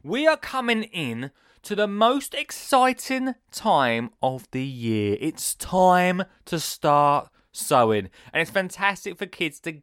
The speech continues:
get involved in this part of the growing process, to literally see those seeds come out of the packet into the soil, to slowly grow out of the ground and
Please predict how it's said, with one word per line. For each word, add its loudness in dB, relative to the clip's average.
get 2
involved 0
in -4
this -4
part 2
of 2
the -2
growing 2
process, -2
to -6
literally -6
see 0
those 2
seeds 2
come -4
out 0
of -6
the 0
packet -2
into 0
the -2
soil, 2
to -2
slowly 0
grow 4
out 0
of -6
the -4
ground 0
and -8